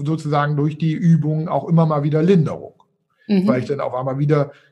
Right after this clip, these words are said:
Speaker 1: ja, durch, ne, dann lernst du halt dieses Perspektivwechsel und denkst, ah, das ist jetzt eine neue Perspektive. Und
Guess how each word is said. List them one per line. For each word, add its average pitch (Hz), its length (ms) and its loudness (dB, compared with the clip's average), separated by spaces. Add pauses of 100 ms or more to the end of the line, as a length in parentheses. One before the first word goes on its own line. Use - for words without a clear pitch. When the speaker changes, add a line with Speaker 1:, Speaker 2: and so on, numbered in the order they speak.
(360)
Speaker 1:
ja, 151 340 0
durch, 143 380 -2
ne, 190 260 0
dann 151 180 0
lernst 151 320 -2
du 147 120 0
halt 139 260 0
dieses 135 240 -4
Perspektivwechsel 175 1080 0
und 170 220 -4
denkst, 165 300 -2 (480)
ah, 143 180 4
das 143 120 2
ist 151 140 -2
jetzt 151 100 -4
eine 156 80 0
neue 156 180 0
Perspektive. 160 800 -2
Und 160 220 -6